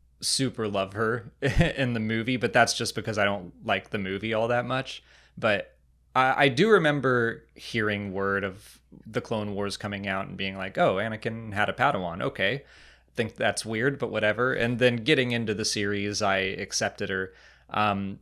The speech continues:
I don't remember a specific moment where I all of a sudden was like, "Oh, I love her."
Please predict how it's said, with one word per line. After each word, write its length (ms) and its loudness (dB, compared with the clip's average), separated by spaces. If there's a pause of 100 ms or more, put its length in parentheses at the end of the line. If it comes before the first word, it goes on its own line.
(140)
I 120 2
don't 260 2
remember 460 0
a 120 2
specific 640 -4
moment 400 -6
where 160 -6
I 300 -2 (600)
all 280 0
of 80 -8
a 60 -6
sudden 360 -4
was 180 -6
like, 240 -6
"Oh, 120 2
I 100 2
love 260 0
her." 280 -6